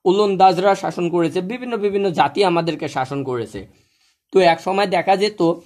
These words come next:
নীল চাষ, তোমরা অনেকেই জানো, তোমাদের বিজিএস বইয়ে তোমরা এটা অবগত থাকবে, আমার চাইতে তোমরাই ভালো জানো, যে এক সময় আমাদের দেশের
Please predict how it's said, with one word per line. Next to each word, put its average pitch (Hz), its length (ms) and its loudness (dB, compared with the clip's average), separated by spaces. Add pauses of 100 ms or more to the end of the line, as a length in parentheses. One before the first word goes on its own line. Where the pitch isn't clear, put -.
(480)
নীল 202 320 4
চাষ, 208 400 2
তোমরা 170 280 4
অনেকেই 175 360 2
জানো, 160 260 -2
তোমাদের 156 340 -4
বিজিএস 151 480 -2
বইয়ে 165 260 0
তোমরা 156 240 -2
এটা 151 200 0
অবগত 147 400 -2
থাকবে, 139 300 -4
আমার 139 220 -2
চাইতে 156 260 -8
তোমরাই 156 300 -6
ভালো 156 240 -4
জানো, 131 400 -6 (840)
যে 127 140 -2
এক 156 240 2
সময় 190 260 0
আমাদের 170 480 0
দেশের 180 400 0